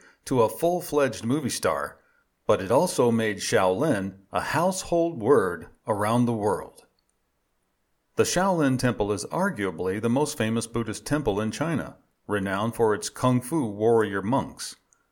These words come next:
With amazing feats of strength, flexibility, and endurance of pain,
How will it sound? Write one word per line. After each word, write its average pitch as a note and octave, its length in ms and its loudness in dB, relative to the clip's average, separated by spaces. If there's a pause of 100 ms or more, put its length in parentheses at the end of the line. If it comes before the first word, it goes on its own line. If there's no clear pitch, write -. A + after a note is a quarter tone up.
(520)
With A#2+ 160 0
amazing D#3+ 640 0
feats - 280 -6
of - 140 -2
strength, - 540 -4 (320)
flexibility, C3 800 -2
and A2 160 -2
endurance A2 520 0
of G2 160 -6
pain, E2+ 420 -4